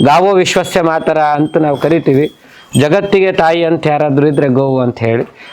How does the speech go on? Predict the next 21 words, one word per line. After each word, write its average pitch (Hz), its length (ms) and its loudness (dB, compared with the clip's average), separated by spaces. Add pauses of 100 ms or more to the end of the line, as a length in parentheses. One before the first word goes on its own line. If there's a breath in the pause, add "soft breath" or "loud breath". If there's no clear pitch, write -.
(100)
ಆದ್ರೆ 190 260 2
ಗೋಗಳನ್ನ 208 760 2
ಸಾಕಿ, 185 680 -2 (280)
ಬರೀ 185 220 2
ನಮ್ಮಲ್ಲಿ 196 360 0
ಏನಾಗಿದೆ 185 420 0
ಅಂದ್ರೆ, 185 200 0
ಗೋಗಳು 180 380 0
ಸಾಕೋದು 170 400 -2
ಅಂದ್ರೆ 180 220 0
ಬಹಳ 160 260 -2
ತಲೆಭಾರ 151 440 -4
ಆಗಿರುವಂಥ 135 640 -6
ವಿಷಯ 139 380 -4
ಈಗಿನ 127 260 -2
ಜನಕ್ಕಾಗಿದೆ. 120 760 -4 (340 loud breath)
ಆದ್ರೆ 180 600 -2 (200)
ನಾಲ್ಕೈದು 208 600 2
ಗೋಗಳನ್ನ 214 480 0
ಇಟ್ಕೊಂಡು, 202 840 -2 (320 loud breath)
ಗೋಗಳ 190 380 2